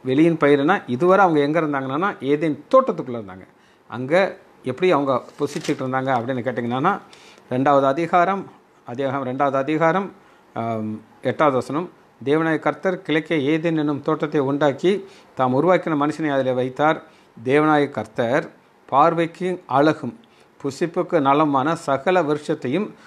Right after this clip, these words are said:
தோட்டத்தின் நடுவிலே ஜீவ விருட்சத்தையும் நன்மை தீமை அறிய விருட்சத்தையும் பூமியிலே முளைக்க பண்ணினார்."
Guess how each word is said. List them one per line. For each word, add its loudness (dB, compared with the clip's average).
தோட்டத்தின் 2
நடுவிலே 2
ஜீவ 4
விருட்சத்தையும் -4
நன்மை 0
தீமை 2
அறிய 0
விருட்சத்தையும் -2
பூமியிலே 0
முளைக்க 0
பண்ணினார்." -8